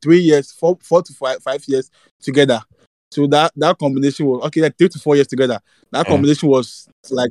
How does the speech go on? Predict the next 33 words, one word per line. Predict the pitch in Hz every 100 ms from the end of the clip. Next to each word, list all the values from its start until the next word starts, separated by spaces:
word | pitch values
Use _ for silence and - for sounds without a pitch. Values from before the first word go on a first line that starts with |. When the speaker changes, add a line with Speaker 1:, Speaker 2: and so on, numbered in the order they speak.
| -
Speaker 1:
mind-blowing. | 143 151 139 113 135 135 127 110 107 _ _ _ _ _ _ _ _ _
It | 123
was | 131 127
consistent | - 135 170 165
with | 139
the | 131
league. | 135
And | 160
they | 156
considered | 170 160 180 196 - _ _
fifteen | 269 254 - 220 202 185
goals, | 170 151 131 113 -
Speaker 2:
Uh-huh. | 101 107
Speaker 1:
just | 147 240
fifteen | 208 180 - 170
goals | 147 143 127 - _ _
Speaker 2:
Mm-hmm. | 107 107 135 151 _ _
Speaker 1:
in | 147
the | 143
Premier | 165 170
League | 170 135
when | 165 170
Mourinho | 143 147 151
won | 143 139
the | 131
first | - 135 -
one. | 120 104 _ -
Speaker 2:
Mm-hmm. | 107
Speaker 1:
Well, | 147
was | 175 233
it |
fifteen | 214 165 165
goals? | 139 131 -